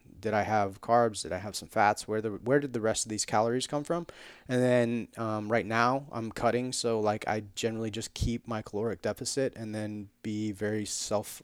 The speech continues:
uh, forgiving, basically. If I have some ice cream or I have a sandwich, I just view it as muscle fuel, as my brother would say.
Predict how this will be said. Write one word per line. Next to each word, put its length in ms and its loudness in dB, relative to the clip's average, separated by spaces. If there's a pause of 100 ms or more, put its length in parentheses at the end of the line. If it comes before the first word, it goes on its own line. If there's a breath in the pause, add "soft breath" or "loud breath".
uh, 100 -12
forgiving, 460 -6
basically. 460 -8
If 100 -14
I 300 -2 (340 soft breath)
have 260 4
some 140 -4
ice 240 -4
cream 320 -6
or 80 -2
I 40 -4
have 220 2
a 40 -6
sandwich, 480 -6
I 80 -4
just 240 -10
view 240 0
it 100 0
as 300 -2
muscle 320 -6
fuel, 360 -8
as 160 -8
my 120 -12
brother 260 -8
would 120 -10
say. 220 -8